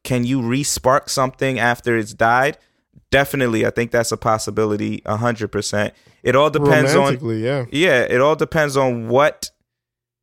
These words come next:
Speaker 1: broke the romantic or, or what killed the romantic spark in the first place. So, yeah, if I loved you from, if I said that I loved you, nine times out of ten, I still love you, regardless of what falling out we might have had.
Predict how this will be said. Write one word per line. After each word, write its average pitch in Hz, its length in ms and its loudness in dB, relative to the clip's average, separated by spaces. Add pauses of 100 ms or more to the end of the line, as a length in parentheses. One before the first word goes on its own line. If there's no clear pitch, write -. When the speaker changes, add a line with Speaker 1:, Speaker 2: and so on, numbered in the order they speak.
(220)
Speaker 1:
broke 143 440 2
the 139 120 2
romantic 131 680 0
or, 120 180 2
or 113 200 0
what 135 240 0
killed 139 260 0
the 127 80 0
romantic 120 400 -2
spark - 380 -2 (500)
in 120 140 0
the 110 80 0
first 127 280 0
place. 123 200 -2
So, 117 100 2
yeah, 127 220 2
if 107 100 0
I 151 80 4
loved 175 360 0
you 180 100 -2
from, 143 320 0 (320)
if 117 120 2
I 165 120 4
said 208 240 0
that 190 100 2
I 185 60 4
loved 180 280 2
you, 202 240 -2
nine 151 340 0
times 165 260 0
out 147 120 2
of 131 80 -6
ten, 156 200 0
I 127 60 2
still 127 200 0
love 117 240 0
you, - 140 -14 (280)
regardless 123 560 2
of 120 160 2
what 123 360 2 (240)
falling 135 400 2
out 127 180 2
we 117 140 -2
might 117 220 2
have 110 100 0
had. 113 320 2